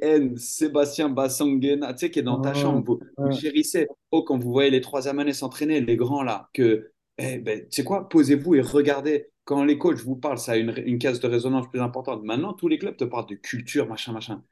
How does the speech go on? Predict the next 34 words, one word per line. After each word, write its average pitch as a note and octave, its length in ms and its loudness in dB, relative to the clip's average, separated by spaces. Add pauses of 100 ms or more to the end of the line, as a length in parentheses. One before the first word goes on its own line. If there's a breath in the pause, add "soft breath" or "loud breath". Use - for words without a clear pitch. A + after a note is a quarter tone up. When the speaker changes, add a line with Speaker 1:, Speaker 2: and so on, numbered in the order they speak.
(320)
Speaker 1:
Est-ce C3 120 -2
Speaker 2:
Ouais. B2 60 -6
Speaker 1:
qu'on G3 100 -4
nous D3+ 220 -2
a G#2+ 140 -4
pas C3+ 140 -6 (760)
mis G#2+ 120 -8
dans C3 240 0
un A#2+ 120 0
endroit A#2 420 -2 (480)
et A2 80 6
on, A2 200 2 (540)
et A2 80 -6
en, G#2+ 120 -8 (120)
et A2+ 100 -4
en A2+ 100 0
gros, C3 180 0
on A2 60 0
a A2 40 -2
aspiré D#3+ 440 2
cette B2+ 220 -2
culture C3+ 400 -4
qui A#2+ 180 -2
venait B2+ 220 2
de B2 60 2
nos A#2+ 100 2
prédécesseurs A#2+ 800 -4 (480)
et B2 80 0
finalement, C#3+ 600 0
on A2+ 80 -2
l'a G#2+ 140 -2
transmise D#3+ 680 -6 (160)
sans A2+ 260 -4
jamais E3 640 -2